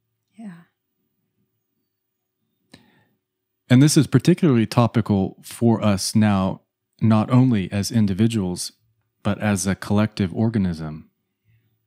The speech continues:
Speaker 2: Because it can be said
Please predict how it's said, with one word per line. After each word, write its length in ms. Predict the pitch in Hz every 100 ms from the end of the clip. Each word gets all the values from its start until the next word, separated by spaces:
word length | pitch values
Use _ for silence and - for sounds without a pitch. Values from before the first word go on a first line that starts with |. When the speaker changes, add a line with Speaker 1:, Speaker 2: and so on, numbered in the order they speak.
| _ _ _ _
Speaker 2:
Because 640 | 104 - 110 98 90 - - _ _ _ _ _ _ _ _ _ _ _ -
it 80 | 120
can 160 | 151 151
be 100 | 170
said 520 | - 92 82 113